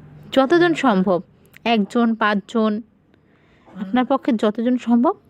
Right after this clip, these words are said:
এই জিনিসটা করতে পারেন, অথবা মন্দিরে গিয়ে কোনো ব্রাহ্মণকেও দিয়ে আসতে পারেন।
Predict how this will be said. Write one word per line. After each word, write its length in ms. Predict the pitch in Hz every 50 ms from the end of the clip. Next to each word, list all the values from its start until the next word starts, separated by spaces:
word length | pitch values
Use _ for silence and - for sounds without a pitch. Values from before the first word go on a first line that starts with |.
| - - -
এই 120 | 208 214
জিনিসটা 360 | 202 208 208 208 - - 349
করতে 340 | 349 - 262 208 196 - 196
পারেন, 340 | 185 - 180 180 185 190 190 - - - - - - - - - - - - -
অথবা 260 | 226 220 220 240 240
মন্দিরে 500 | 220 220 226 220 214 214 233 226 226 226
গিয়ে 260 | 208 233 233 302 440 - - - - - - - - - -
কোনো 220 | - 240 226 226 220
ব্রাহ্মণকেও 640 | 202 208 185 185 185 190 196 190 196 - 330 359
দিয়ে 240 | 302 240 214 202 185
আসতে 240 | 185 - - - 294
পারেন। 420 | - 240 190 160 165 180 180